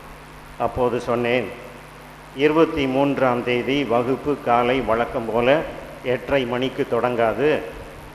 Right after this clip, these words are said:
ஒரு மணி நேரம் கழித்து தான் தொடங்கும்." அந்த கூட்டத்திலே ஒரு பெண் கேட்டாள், "என்ன காரணம் ஃபாதர்?"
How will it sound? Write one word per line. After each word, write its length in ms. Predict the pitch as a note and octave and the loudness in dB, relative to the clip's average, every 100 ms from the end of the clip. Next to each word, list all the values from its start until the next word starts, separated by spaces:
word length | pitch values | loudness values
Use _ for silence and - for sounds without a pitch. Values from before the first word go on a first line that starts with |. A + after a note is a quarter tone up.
| - - | -16 -8
ஒரு 180 | D3 C#3 | 0 2
மணி 220 | C#3+ C#3 | 4 4
நேரம் 380 | C3+ C3+ C#3+ C3+ | 4 6 6 4
கழித்து 320 | B2 B2 A#2+ A#2 | 2 0 -4 -2
தான் 240 | B2+ C3 | 2 2
தொடங்கும்." 420 | A#2 A#2 A#2+ G#2+ G2+ - - - - - - - - - - - | 2 2 2 0 -4 -10 -16 -16 -18 -18 -18 -18 -18 -18 -18 -8
அந்த 460 | A#2 A2+ A2 G#2 G2+ G#2 - - - | -4 0 0 0 -4 -8 -14 -16 -2
கூட்டத்திலே 460 | C#3 A#2+ A#2+ A#2+ B2 | 0 0 0 2 4
ஒரு 200 | A2+ A#2 | 2 0
பெண் 280 | A#2+ B2 | 0 -2
கேட்டாள், 400 | A2 A2+ A2+ A2+ A#2 A2 | 0 0 2 0 0 -2
"என்ன 280 | B2 B2+ D#3 | 0 2 2
காரணம் 520 | D3+ C3 A#2+ B2 A#2 A2 | 2 0 2 0 -2 0
ஃபாதர்?" 380 | G#2 G#2 B2 | 0 0 -2